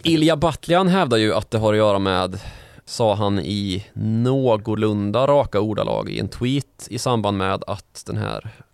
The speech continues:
Speaker 2: anklagelsen från Liam Byrne riktades mot Fraser Paring, att S B B ger mycket bistånd till Ukraina
Speaker 1: Okej.
Speaker 2: efter krigsutbrottet där.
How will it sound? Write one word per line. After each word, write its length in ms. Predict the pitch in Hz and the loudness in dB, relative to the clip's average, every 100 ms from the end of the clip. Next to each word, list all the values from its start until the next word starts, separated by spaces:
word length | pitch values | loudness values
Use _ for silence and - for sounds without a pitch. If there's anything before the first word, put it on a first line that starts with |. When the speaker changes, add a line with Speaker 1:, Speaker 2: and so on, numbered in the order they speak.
| - | -4
Speaker 2:
anklagelsen 760 | 117 104 - 107 101 92 101 | 0 0 0 0 0 -2 -4
från 140 | 101 | -4
Liam 180 | 104 104 | -4 -2
Byrne 220 | 104 95 | -2 -4
riktades 340 | 101 - 98 101 | -4 -6 -6 -6
mot 120 | 98 | -4
Fraser 240 | 104 98 | -4 -4
Paring, 520 | - 104 95 90 90 - _ _ | -2 0 2 0 -4 -8 _ _
att 180 | 113 104 | -8 -2
S 220 | 113 - | -2 -4
B 60 | 101 | -8
B 220 | 101 101 | -4 -4
ger 220 | - 120 110 | -4 -6 -4
mycket 240 | 110 107 | -4 -6
bistånd 560 | 113 107 - 104 110 - | -8 -8 -8 -8 -8 -10
till 300 | 107 113 - | -12 -12 -14
Ukraina 380 | - 101 101 107 _ _ _ 127 | -10 -10 -8 -12 _ _ _ -12
Speaker 1:
Okej. 260 | - 143 | -6 -6
Speaker 2:
efter 200 | - - | -6 -10
krigsutbrottet 1700 | - 107 113 - - - - 50 50 - _ - - - 110 - - | -10 -10 -10 -14 -14 -14 -14 -14 -14 -18 _ -16 -12 -10 -10 -12 -6
där. 260 | 101 104 | -2 -2